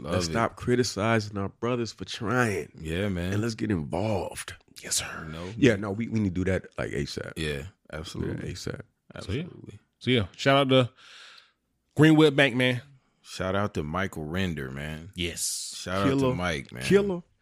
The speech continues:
Speaker 2: I'm glad he didn't change his name, man.
Speaker 1: Yeah, nah, he should have kept that definitely,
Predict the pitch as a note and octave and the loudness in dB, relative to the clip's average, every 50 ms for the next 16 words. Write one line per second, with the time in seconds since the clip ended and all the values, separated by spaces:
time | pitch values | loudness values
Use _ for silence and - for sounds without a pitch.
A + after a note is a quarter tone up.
0 | _ - C3+ C#3 C3+ C3+ B2 A2+ G#2+ G#2 F#2+ G2 F2 - - G2 F2 E2 D#2+ E2 | _ 0 2 6 8 8 6 6 4 0 -6 -6 -6 -4 -4 -2 -2 -2 -4 -6
1 | D#2 D#2+ E2 E2 E2 E2+ D#2+ D#2 D#2+ D#2+ D#2+ E2+ E2+ _ - D#2+ D#2 D2+ D2 C#2 | -8 -8 -8 -6 -6 -8 -8 -10 -12 -14 -16 -18 -16 _ -8 -4 -4 -4 -4 -4
2 | C2 B1+ B1+ A#1+ A1 G#1+ - - - - - B1+ A#1 G1+ - - - - - - | -6 -8 -8 -10 -12 -12 -14 -16 -18 -16 -14 -14 -14 -14 -14 -16 -16 -16 -16 -18
3 | - - - - - - - - - - - - - G1+ - - - - - - | -18 -18 -16 -16 -16 -14 -12 -14 -14 -14 -14 -14 -14 -14 -14 -14 -14 -14 -14 -14
4 | - - - - - - - | -16 -16 -16 -16 -16 -16 -16